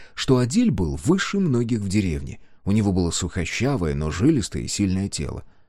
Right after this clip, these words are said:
Он работал каменщиком и вечно куда-то спешил. В свободные часы он не расставался с чашкой имбирного чая и не отходил далеко от кухни. Он был тёплым и добрым человеком, которого все любили. Мог ли такой человек убить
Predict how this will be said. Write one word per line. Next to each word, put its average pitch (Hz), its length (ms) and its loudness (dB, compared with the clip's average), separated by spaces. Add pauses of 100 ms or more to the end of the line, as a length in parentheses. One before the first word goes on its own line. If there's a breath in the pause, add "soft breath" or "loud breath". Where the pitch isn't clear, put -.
(160)
Он 113 140 2
работал 107 400 2
каменщиком 113 640 0 (180 loud breath)
и 113 80 2
вечно 131 380 2
куда-то 98 340 0
спешил. 80 560 -6 (300)
В - 80 -4
свободные 107 560 4
часы 131 300 0
он 92 140 2
не 92 80 2
расставался 92 560 0
с - 40 -4
чашкой 92 520 -2 (160 soft breath)
имбирного 101 600 2
чая 73 360 -2
и 80 40 0
не 98 140 0
отходил 98 400 -2
далеко 110 340 0
от 104 120 -4
кухни. - 440 -10 (360)
Он 110 160 4
был 113 180 4
тёплым 196 480 2
и 160 40 2
добрым 175 340 4
человеком, 135 600 2
которого 147 480 0
все 113 240 0
любили. 98 580 0 (600)
Мог 139 320 4
ли 196 160 2
такой 147 500 4
человек 101 540 0
убить 127 340 0